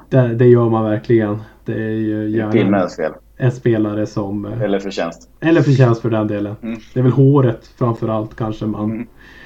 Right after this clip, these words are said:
Speaker 1: man, man gillar honom för. Eh, sen, sen finns det ju ett par rötägg såklart i den där klubben som man hoppas verkligen inte tar med sig till Valencia. Jag tänker väl framförallt på en Damian Suarez som jag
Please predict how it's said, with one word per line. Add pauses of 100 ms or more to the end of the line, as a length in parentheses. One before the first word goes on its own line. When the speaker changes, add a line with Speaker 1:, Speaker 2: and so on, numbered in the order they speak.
(140)
Speaker 1:
man,
man
gillar
honom
för. (480)
Eh, (500)
sen,
sen
finns
det
ju
ett
par
rötägg
såklart
i
den
där
klubben
som
man
hoppas
verkligen
inte
tar
med
sig
till
Valencia.
Jag
tänker
väl
framförallt
på
en
Damian
Suarez
som
jag